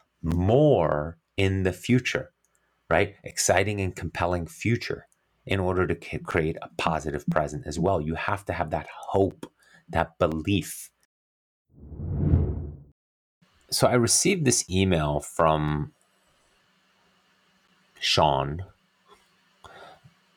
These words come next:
a couple days ago, and it was about, the subject line was, "Fancy a challenge, Chris." So at first I thought it was somebody who was looking for coaching.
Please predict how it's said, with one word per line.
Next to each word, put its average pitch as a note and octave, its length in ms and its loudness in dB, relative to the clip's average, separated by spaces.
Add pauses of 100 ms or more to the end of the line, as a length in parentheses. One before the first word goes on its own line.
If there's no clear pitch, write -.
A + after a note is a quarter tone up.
(420)
a - 60 -16
couple F#2 260 0
days D#2+ 300 2
ago, - 340 0 (300)
and D#2 560 0
it E2 100 0
was D2+ 260 4
about, D2 400 2 (540)
the A#2 80 0
subject G2+ 400 2
line D#2 320 2
was, D2 320 -2 (320)
"Fancy D#2+ 420 -2
a C#2 60 0
challenge, C#2+ 560 -4
Chris." - 440 -4 (600)
So - 220 4
at F#2 100 2
first C3 320 4
I F#2+ 80 4
thought F#2 260 6
it E2+ 40 2
was D#2+ 240 0
somebody D#2+ 360 2
who D2+ 140 -4
was D#2 140 0
looking D#2 260 -2
for - 160 -6
coaching. G2+ 640 -2